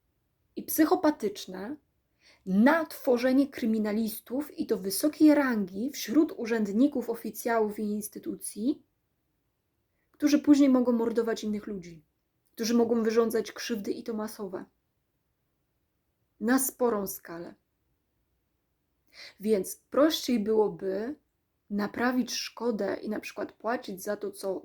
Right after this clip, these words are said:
dany człowiek odwalił, po cichu, że tak powiem,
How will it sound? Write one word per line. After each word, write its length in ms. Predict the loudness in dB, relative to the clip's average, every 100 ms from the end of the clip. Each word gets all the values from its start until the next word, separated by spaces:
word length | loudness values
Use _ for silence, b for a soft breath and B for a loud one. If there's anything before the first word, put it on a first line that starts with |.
| -8
dany 320 | -6 -4 -4
człowiek 500 | -6 -6 -4 -4 -4
odwalił, 680 | -10 -8 -6 -4 -2 -4 -6 _ _ _ _ _ _ _ _ _ 0
po 120 | 2
cichu, 600 | 4 4 4 0 -2 -4 _ _ _ _ _ _ _ _ _ _ _
że 160 | -12 -6
tak 220 | -6 -6
powiem, 480 | -6 -4 -2 -4 -6